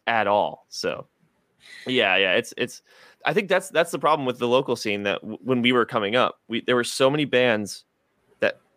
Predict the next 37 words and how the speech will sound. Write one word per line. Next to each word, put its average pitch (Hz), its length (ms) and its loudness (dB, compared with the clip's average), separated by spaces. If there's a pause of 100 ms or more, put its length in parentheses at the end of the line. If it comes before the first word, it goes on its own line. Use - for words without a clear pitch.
(180)
thought 117 200 2
they 131 80 2
were 123 120 4
hot 123 240 2
shit 117 300 0
and - 100 -16
thought 110 180 0
they 113 80 0
were 113 140 2
awesome 104 460 0
and 85 160 -10 (440)
they 117 100 -4
could 107 160 -10
do 113 160 0
whatever. 110 480 2 (420)
And 104 180 -2
then, 98 420 2 (320)
uh, 92 380 2
eventually 104 680 0 (1300)
it 104 180 -2
didn't, 117 300 -2 (340)
things 117 320 -2
didn't 135 260 0
do 127 180 2
whatever, 110 420 2
<laughs> 131 220 -2
and 117 120 -4
they, 120 180 -4 (640)
th-, - 140 -8
stuff - 240 -2
kinda 127 160 0
hit 131 140 -2
the 123 80 -6
fan, 113 340 0
and 117 140 -4
they 113 120 0
were 110 240 -4